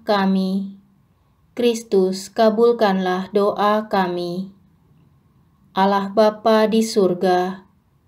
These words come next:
kasihanilah kami. Allah Putra penebus dunia, kasihanilah kami. Allah Roh Kudus, kasihanilah kami.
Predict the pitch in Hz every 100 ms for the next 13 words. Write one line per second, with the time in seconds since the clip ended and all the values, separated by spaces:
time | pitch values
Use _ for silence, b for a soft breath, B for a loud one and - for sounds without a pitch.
0 | _ _ _ - 220 214 233 220 226 226
1 | 233 226 226 - _ 196 175 175 175 175
2 | 185 _ _ _ _ _ _ _ _ _
3 | _ _ - 185 196 190 - 233 220 -
4 | 220 226 226 226 233 226 214 233 226 202
5 | 233 226 196 180 175 196 - - _ _
6 | _ _ _ - - 208 202 220 214 220
7 | 220 220 220 220 - 214 190 180 180 180
8 | 190 196 - - - - _ - _ -
9 | - - 208 214 214 214 214 226 226 220
10 | 190 185 180 175 190 - - _ - -
11 | _ - _ _ 208 208 226 220 220 220
12 | 226 220 226 220 - - 202 185 180 180
13 | 175 196